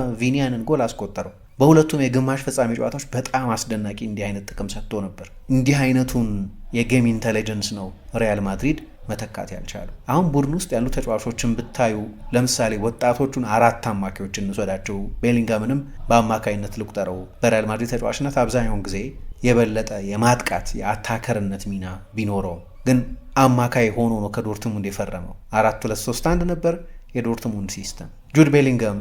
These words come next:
ኦሬሊዮን ሹዋሜኒ፣ ኤድዋርዶ ካማቪንጋ፣ ፌዴሪኮ ቫልቬርዴ ሁሉም አስደናቂ አማካዮች ናቸው። ሁሉም ከስልሳ፣ ከሰባ፣ ከሰማንያ ሚሊዮን ፓውንድ በላይ ለዝውውር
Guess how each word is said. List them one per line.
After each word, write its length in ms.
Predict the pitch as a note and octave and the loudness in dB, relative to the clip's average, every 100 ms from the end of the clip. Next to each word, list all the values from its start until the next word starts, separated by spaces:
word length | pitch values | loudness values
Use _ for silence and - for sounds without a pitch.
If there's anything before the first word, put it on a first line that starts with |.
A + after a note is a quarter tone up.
| G2+ | -4
ኦሬሊዮን 440 | B2 B2+ C3+ C#3 C3+ | 0 4 6 4 6
ሹዋሜኒ፣ 380 | B2+ A2+ G#2 G2 | 4 4 -2 -4
ኤድዋርዶ 300 | G#2+ B2 B2+ | 0 0 0
ካማቪንጋ፣ 520 | B2+ B2+ A#2+ A2 G#2 G2+ | 0 0 2 0 -2 -4
ፌዴሪኮ 480 | A#2+ A2+ A2+ A2+ A2+ | -4 -2 -2 -2 0
ቫልቬርዴ 480 | G#2+ G#2+ A2+ A#2 C3 C3 | 2 2 0 -2 -2 0
ሁሉም 560 | D#3 G3+ G3 D#3+ D3+ | 2 2 2 2 2
አስደናቂ 520 | B2 A#2 A2+ G2+ F#2 G2 | 2 0 -2 -2 -4 -8
አማካዮች 440 | F#2+ F#2 F#2+ G2 G#2+ | -10 -10 -8 -8 -8
ናቸው። 240 | G2+ C3 | -4 0
ሁሉም 320 | F#3 G3 G3+ G3+ G3 - | 2 4 2 0 -2 -2
ከስልሳ፣ 460 | B2 C#3+ C3+ C3+ | 0 0 0 -2
ከሰባ፣ 300 | C3 B2+ B2 B2 | -2 0 0 0
ከሰማንያ 500 | C3 B2+ B2 B2 A#2+ | -2 0 2 2 2
ሚሊዮን 300 | A2+ A2 G#2+ | 2 0 0
ፓውንድ 300 | A#2 A2+ A2 | -2 -2 0
በላይ 380 | A#2 A#2 A2 G#2 G2+ G2+ - | 4 4 4 0 -4 -6 -6
ለዝውውር 500 | A#2 A2 A2+ A2 D#3 | -2 0 2 2 0